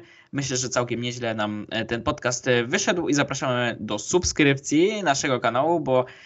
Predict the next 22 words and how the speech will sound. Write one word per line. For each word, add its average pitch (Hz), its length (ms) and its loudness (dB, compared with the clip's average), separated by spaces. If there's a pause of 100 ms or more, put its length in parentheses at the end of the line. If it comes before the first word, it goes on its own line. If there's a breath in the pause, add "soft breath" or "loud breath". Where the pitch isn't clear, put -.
(140 loud breath)
e, 123 260 2
jeśli 123 360 0
możemy 123 280 -2
wam 117 180 4
zaspoilerować, 117 800 0
to 127 120 -4
pod - 200 -6
koniec 117 340 -6
sezonu 117 380 -4
i 123 120 -6
przed - 240 -10
finałem, 117 720 0
e, 113 240 -2
i 123 100 -6
na 117 120 0
podsumowanie 117 1000 -2
rozgrywek 117 500 0
mamy 131 260 4
dla 120 140 2
was 107 200 0
coś 98 180 -10
specjalnego. 131 840 -2